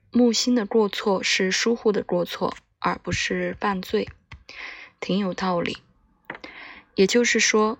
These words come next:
他们经常承诺最终的结果，但往往无法兑现。卡特指出，尽管定义了邪恶，当然木星可能因为他的鲁莽倾向有大量的负面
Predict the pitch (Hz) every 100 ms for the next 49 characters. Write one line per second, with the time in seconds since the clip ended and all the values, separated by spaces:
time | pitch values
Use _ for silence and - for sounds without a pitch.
0 | _ - - 247 254 277 269 208 190 190
1 | 185 185 214 202 - - 208 - 220 226
2 | 190 - - - - - _ _ _ 202
3 | 196 185 180 185 190 185 _ 190 185 -
4 | - - 185 185 - 190 - _ _ _
5 | _ _ _ _ _ _ _ _ _ _
6 | _ _ _ _ 285 _ - _ _ _
7 | - 226 185 - 247 240 196 180 - 220
8 | 233 _ _ - - 202 233 226 185 220
9 | 240 226 202 170 - 165 170 202 196 -
10 | _ _ - _ - 214 208 190 247 226
11 | 208 - 226 226 185 175 190 220 226 202
12 | - 214 202 180 185 208 175 - - 220
13 | - 185 - - - - 208 190 180 180
14 | 175 - - - - 202 175 170